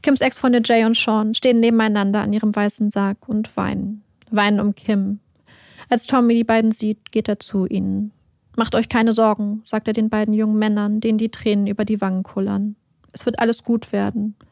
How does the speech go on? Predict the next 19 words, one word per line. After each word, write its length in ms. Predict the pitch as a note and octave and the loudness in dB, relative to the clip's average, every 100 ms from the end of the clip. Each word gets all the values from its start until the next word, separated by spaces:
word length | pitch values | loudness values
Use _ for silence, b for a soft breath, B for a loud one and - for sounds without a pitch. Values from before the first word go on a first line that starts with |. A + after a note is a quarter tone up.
| - | -8
Das 140 | A3 | -4
verspreche 540 | - A#3 - G#3 - - | -2 -4 -2 -4 -4 -10
ich 160 | F#3+ - | -12 -8
euch.“ 400 | G3 G3 _ _ b b - | -6 -6 _ _ b b 0
Er 100 | A#3 | 2
legt 180 | A#3+ | 2
seine 180 | A3+ A3 | 2 0
großen, 640 | G#3+ G#3+ A3 - A3 G#3+ A3 | 0 0 0 -2 -6 -6 -6
starken 480 | - G#3+ A3 A3+ | 0 2 2 -2
Arme 340 | G#3 G3+ G3+ G3 | -2 0 0 0
um 160 | G3+ | 0
sie 240 | G3+ G#3 G#3+ | -2 -2 -2
und 120 | G#3+ | -2
versucht, 580 | G#3+ G3+ A3 A3+ - - | -2 -2 -2 -4 -8 -4
ein 100 | A3+ | -2
bisschen 280 | A3+ - A#3+ | -2 -2 -4
Trost 380 | - G3 - | -4 -4 -4
zu 100 | - | -8
spenden. 600 | G3+ - G3+ F#3+ G3+ G#3 | -8 -4 -4 -4 -4 -6